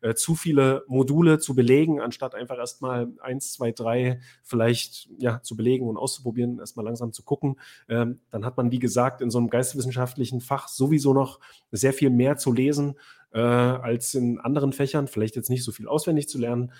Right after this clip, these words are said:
aber eben mehr zu lesen, ne? Und da kamen dann eben solche Hefte und solche Reader an und so Massen.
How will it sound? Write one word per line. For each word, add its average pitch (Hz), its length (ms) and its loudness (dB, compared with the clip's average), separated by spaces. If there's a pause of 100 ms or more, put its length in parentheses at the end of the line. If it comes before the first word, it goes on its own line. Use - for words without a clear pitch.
(220)
aber 107 440 2
eben 117 320 2
mehr 123 220 4
zu 123 140 -2
lesen, 139 300 4
ne? 131 180 6
Und 123 80 2
da 113 100 0
kamen 123 180 -2
dann 117 140 0
eben 107 220 -6
solche 104 480 -4 (320)
Hefte 127 320 0
und 107 120 2
solche 110 500 0 (120)
Reader 120 320 2
an 110 160 -2
und 110 80 -2
so 107 80 -2
Massen. 117 460 0